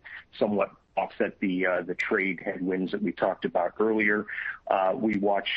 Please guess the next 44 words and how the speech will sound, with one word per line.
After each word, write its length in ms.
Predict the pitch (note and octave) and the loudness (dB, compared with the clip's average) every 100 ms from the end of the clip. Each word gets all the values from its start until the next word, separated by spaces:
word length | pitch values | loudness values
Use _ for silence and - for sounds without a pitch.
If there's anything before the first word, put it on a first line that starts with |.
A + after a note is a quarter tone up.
| - - | -6 -2
cancellations 760 | A2+ G#2 - F#2+ A2+ - G#2+ - | -2 0 -2 -2 -2 0 -2 0
very 220 | G#2+ G2 | 0 0
closely. 680 | - A#2+ B2 - B2 A#2 A2+ | -2 -2 -2 -2 -2 0 0
They're, 220 | F#2+ F#2 | 0 -2
they 200 | F2+ G2+ | -2 -2
were 280 | F#2 F#2 F2+ G2 | 0 -2 -4 -4
at 120 | G2 | -6
a, 80 | F2+ - | -6 -4
at 80 | F#2 | -2
a 120 | F2+ G2 | -2 -2
record 380 | G#2 G#2 G2+ F2+ | -4 0 -2 0
low 280 | G2 G#2 G#2 | 0 0 0
for 100 | G#2+ | -2
the 100 | F#2+ | -2
quarter, 480 | - A2 G#2+ G#2 G2+ - - - | -2 0 2 2 -2 -6 -12 -10
and 360 | - G2 F#2 F2+ | -2 2 2 0
we're 140 | G2 F#2 - | -2 -4 -4
seeing, 440 | G#2+ G2 F#2+ F#2+ G2+ | -2 0 0 -2 0
you 80 | |
know, 100 | F#2+ | 0
again, 300 | F2+ G#2 F#2+ | 0 0 -2
this 160 | F2+ F2+ - - - | -2 -4 -8 -16 -16
steady, 360 | - G2+ G2 F#2+ | -2 0 0 -2
broad 500 | - F#2+ F#2+ F#2 E2+ | -2 0 2 0 -2
demand. 460 | F#2 F2+ F#2 F2 - | -2 0 0 -2 -2
So 80 | G2 | 0
we 160 | G#2 | 2
have 120 | G2+ - | 0 0
no, 280 | G#2+ G#2 F#2+ - - | 0 0 0 -4 -4
we, 240 | G#2+ G#2+ | 0 2
no 180 | G#2 G2+ | 2 0
signs 480 | - F#2+ F#2 F2+ E2+ - | 0 0 2 0 -4 -4
that 200 | F#2+ - | -4 0
thus 160 | G2 - - | -2 -2 0
far 260 | F#2+ F2+ | 0 2
that 160 | F2 F2+ - | -2 -4 -2
there's 280 | F#2 F2+ E2 - | -2 -2 -4 -4
any, 420 | G2 F#2 F2+ F2+ F2+ | -2 -2 -2 0 0
uh, 140 | F2 E2 - - | 0 -2 -6 -4
material 600 | G2 - A2+ F#2+ F2+ E2 | -4 0 0 2 0 -2
pull-in 400 | - F#2 F2 E2+ | -2 -2 0 -2
of, 120 | E2+ - | -4 -4
of 160 | G2+ - | -4 -2
orders. 260 | F2 F2 | -2 -4